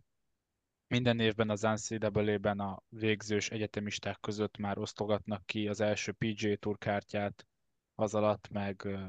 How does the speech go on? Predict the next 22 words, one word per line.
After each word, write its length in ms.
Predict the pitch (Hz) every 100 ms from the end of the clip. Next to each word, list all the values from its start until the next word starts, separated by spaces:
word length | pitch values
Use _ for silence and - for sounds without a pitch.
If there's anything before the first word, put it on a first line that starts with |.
| 95
Korn 200 | - 110
Ferry 280 | - 107 101
kártyákat, 600 | - 101 - 101 - 101
meg 160 | 101 101
exemption-öket. 960 | 104 107 104 - 107 101 - 104 - - _ _ _ _ _ -
Abból 380 | 110 110 113 110
a 60 |
Dunlap, 540 | 107 110 110 113 113 110
ahogy 280 | 107 107
játszik 440 | 110 110 107 - 101
és 180 | 101 -
ahogy 280 | 104 107
áll, 320 | 104 104 107 107 _ _ _ _ -
főleg 420 | 117 110 110 101
a, 240 | 101 98 _ _ _ _ _ -
még 200 | 120 120
a 60 |
mostani 400 | 135 143 - 127
seniorok 420 | 107 120 110 101
között 360 | - 107 104 -
is 200 | 101 -
kapna, 460 | - 104 - 101